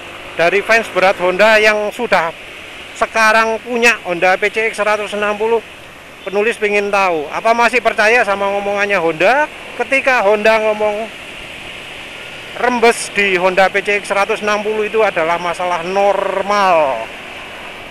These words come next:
Normal diatasi, eh, normal terjadi di motor, ya. Pengen tahu penulis, apa ada yang percaya omongan Honda soal itu? Ini pernyataan yang katanya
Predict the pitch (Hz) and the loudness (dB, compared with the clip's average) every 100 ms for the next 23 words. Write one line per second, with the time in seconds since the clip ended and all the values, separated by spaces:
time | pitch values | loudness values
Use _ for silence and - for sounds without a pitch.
0 | - - - 175 185 185 180 165 156 156 | -18 -16 -4 0 0 0 0 0 0 2
1 | 165 160 - 185 175 165 156 165 190 196 | -2 -4 -8 -2 2 4 2 2 0 0
2 | 196 185 180 151 127 190 160 139 151 143 | 0 -2 -2 -4 -2 -2 -4 -8 -10 -8
3 | 147 143 160 147 127 127 110 - - - | -6 -6 -4 -4 -6 -10 -14 -16 -18 -18
4 | - - - - - - - - - 175 | -18 -20 -20 -20 -18 -20 -20 -20 -12 -4
5 | 202 214 233 233 196 185 165 156 180 208 | -2 2 2 2 2 -2 -4 -4 0 2
6 | 208 185 170 185 202 214 208 202 196 196 | 2 0 -4 -4 2 6 6 4 0 2
7 | 202 208 202 202 202 202 170 170 175 175 | 2 2 0 -2 -2 0 0 0 0 0
8 | 160 160 156 147 - - - - - - | -4 -4 -6 -8 -10 -14 -14 -14 -14 -16
9 | - - - - - - - - - - | -16 -18 -18 -18 -18 -18 -18 -18 -18 -18
10 | - - - - - - - - - - | -18 -18 -18 -18 -20 -20 -20 -20 -20 -20
11 | - - - - - - - - - 165 | -20 -20 -20 -20 -20 -20 -20 -14 -6 -2
12 | 233 220 202 185 180 190 214 202 190 185 | 0 0 0 0 0 0 0 0 0 0
13 | 185 214 | 0 0